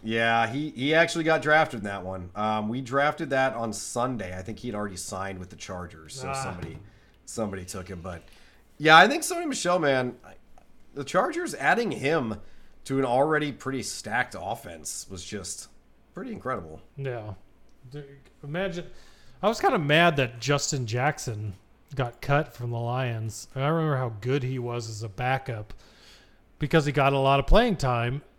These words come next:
Speaker 2: i-, on the Chargers. And so you know that the backups, even though Eckler's gonna,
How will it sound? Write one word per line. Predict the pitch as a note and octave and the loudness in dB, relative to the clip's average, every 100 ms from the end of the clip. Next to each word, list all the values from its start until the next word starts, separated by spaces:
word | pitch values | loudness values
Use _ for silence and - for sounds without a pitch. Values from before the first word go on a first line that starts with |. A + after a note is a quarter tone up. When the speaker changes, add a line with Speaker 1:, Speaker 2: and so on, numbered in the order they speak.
| - | -8
Speaker 2:
i-, | C3+ | -4
on | B2+ C3+ C3+ | 0 0 0
the | |
Chargers. | C#3+ G#3 A#3 D3+ A2 G#2 - - _ - _ _ - | 2 6 6 6 -2 -6 -10 -20 _ -20 _ _ -14
And | C3+ C3+ C3+ | -10 -8 -10
so | - C#3 C3 | -6 -4 -2
you | C3 D3 | -2 -2
know | D3+ F#3+ | 0 0
that | G#3+ D#3 | 0 -2
the | C3 | -2
backups, | B2 C#3+ D3+ C3 - - - - | 0 2 2 -2 -8 -14 -16 -2
even | E3 G3 | 2 4
though | F#3 D#3+ | 4 6
Eckler's | D3+ - C#3 A2 | 4 2 -2 -4
gonna, | C3+ B2 A#2+ | -6 -6 -8